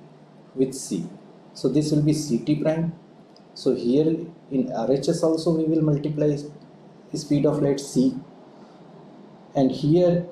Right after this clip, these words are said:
instead of square this will be c, because one multiplication of c is there, and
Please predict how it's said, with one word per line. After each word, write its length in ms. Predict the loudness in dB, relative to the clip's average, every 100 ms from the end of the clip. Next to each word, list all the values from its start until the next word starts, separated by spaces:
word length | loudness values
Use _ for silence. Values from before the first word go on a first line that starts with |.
| -2
instead 500 | -2 -2 -4 0 0
of 240 | 0 -2
square 560 | -8 -2 2 2 0 -4 -18 -20 -20 -6
this 200 | -4 -2
will 120 | -2
be 140 | -2 -2
c, 340 | -4 -6 -6 -6 -14 -20 -12
because 340 | -4 0 0 0
one 220 | 0 0
multiplication 600 | 0 -4 -6 -8 -6 -8
of 80 | -8
c 220 | -8 -6
is 140 | -6
there, 160 | -8 -12 -12 -20 -20 -20 -20 -20 -20 -20 -20 -20 -20 -20 -20 -20 -20 -20 -4
and 260 | -4 -4